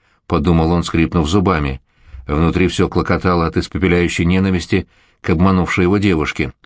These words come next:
«Значит, за нос меня водила? Решила поиграть со мной в кошки-мышки? Лады, поиграем, мышечка». Он злобно рассмеялся своим мыслям,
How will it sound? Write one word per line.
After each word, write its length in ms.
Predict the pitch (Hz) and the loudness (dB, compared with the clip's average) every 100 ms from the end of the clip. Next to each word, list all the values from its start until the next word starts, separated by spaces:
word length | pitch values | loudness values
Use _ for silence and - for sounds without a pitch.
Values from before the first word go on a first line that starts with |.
| _ _ - | _ _ -12
«Значит, 540 | 69 90 95 95 92 | -4 0 0 0 -2
за 200 | 80 180 | 0 0
нос 220 | 196 - | 0 0
меня 280 | 95 87 82 | 0 2 0
водила? 480 | 87 90 85 76 76 _ _ _ _ _ _ | 0 0 -2 -2 -6 _ _ _ _ _ _
Решила 460 | - 127 - 202 180 | -2 0 0 -2 0
поиграть 380 | 175 170 175 170 | 0 0 -2 -2
со 140 | 170 | 0
мной 160 | 175 170 | 0 0
в 60 | |
кошки-мышки? 760 | - 170 - 185 208 - 73 - _ - | -2 -2 0 0 0 -2 -6 -6 _ -8
Лады, 600 | 73 78 67 76 82 127 - _ _ _ | -2 0 2 2 0 -2 -8 _ _ _
поиграем, 520 | - 214 110 107 143 139 | -2 0 2 2 0 0
мышечка». 600 | 110 - 87 - 71 - - - _ _ _ | 0 0 -4 -2 -6 -6 -18 -20 _ _ _
Он 180 | 80 90 | 0 0
злобно 380 | - 98 82 87 | 2 2 2 2
рассмеялся 580 | 85 - 87 87 82 90 | 0 0 0 2 0 -4
своим 300 | - 92 95 | 0 0 2
мыслям, 480 | 123 127 73 69 | 0 -2 -2 -4